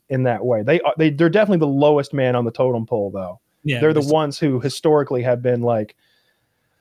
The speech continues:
Speaker 1: treated badly and occasionally massacred and cheated and all of that stuff
Speaker 2: Mm-hmm.
Speaker 1: because they, they're the,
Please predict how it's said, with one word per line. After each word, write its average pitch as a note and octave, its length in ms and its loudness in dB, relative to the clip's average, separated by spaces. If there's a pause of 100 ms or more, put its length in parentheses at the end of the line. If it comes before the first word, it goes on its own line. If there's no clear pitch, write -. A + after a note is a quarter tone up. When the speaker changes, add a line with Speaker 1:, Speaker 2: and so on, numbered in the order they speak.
(540)
Speaker 1:
treated G#3 520 2
badly D3 720 4
and A#2 400 -2
occasionally D3 580 -2
massacred C3+ 1120 0
and A2 220 -2
cheated C3+ 800 2
and A2 220 -4
all C3+ 260 2
of B2 60 0
that A#2 260 2
stuff G2 280 -4
Speaker 2:
Mm-hmm. A#2+ 80 -12
Speaker 1:
because C3 200 -2
they, C#3+ 140 2
they're D3 240 0
the, C#3 200 0